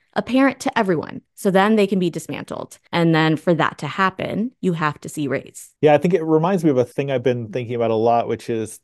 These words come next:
Speaker 2: the way that the colorblind argument really resonates with certain liberal assumptions that
Speaker 1: Yes.
Speaker 2: are the dominant frameworks, maybe the dominant framework that many people who often have a certain level of access to,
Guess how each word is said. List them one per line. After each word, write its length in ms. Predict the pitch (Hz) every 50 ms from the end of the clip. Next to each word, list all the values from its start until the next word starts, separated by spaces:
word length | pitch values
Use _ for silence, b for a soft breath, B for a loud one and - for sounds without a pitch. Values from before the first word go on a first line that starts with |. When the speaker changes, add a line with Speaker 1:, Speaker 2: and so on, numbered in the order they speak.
| _
Speaker 2:
the 100 | - 123
way 220 | 110 117 120 123 127
that 200 | 117 123 107 -
the 60 | 117
colorblind 640 | - - 135 131 127 123 120 120 113 110 104 - 101
argument 760 | 113 110 107 104 113 107 107 104 104 104 101 - - - _ _
really 200 | - 127 139 135
resonates 580 | 123 113 117 120 120 120 123 113 110 107 - -
with 180 | - 110 104 -
certain 240 | - 139 123 117 107
liberal 340 | 110 113 123 151 151 160 165
assumptions 680 | 160 160 - 165 160 - - 170 160 165 160 156 -
that 340 | - 156 156 156 160 - - -
Speaker 1:
Yes. 120 | 165 143
Speaker 2:
are 420 | 143 139 143 143 143 147 147 147 143
the 160 | 131 131 120
dominant 380 | 110 123 120 127 127 123 113
frameworks, 400 | - 127 127 127 127 123 - -
maybe 180 | 110 110 113 107
the 180 | 101 113 117 127
dominant 360 | 120 120 120 127 131 123 117
framework 460 | - 131 127 131 127 131 127 123 - _
that 140 | 127 123 113
many 320 | 113 117 120 123 127 120
people 840 | - 123 127 - - 120 117 117 113 113 113 110 110 113 - - 107 -
who 480 | 120 120 113 113 110 107 110 107 107 - -
often 300 | 110 107 - - 107 98
have 200 | 98 107 110 120
a 140 | 123 120 113
certain 260 | - 139 131 127 123
level 340 | 120 120 120 127 120 120 120
of 300 | 120 120 117 113 - - -
access 580 | - 110 120 - - - 135 127 123 123 - -
to, 600 | - - 123 120 117 117 117 113 113 113 113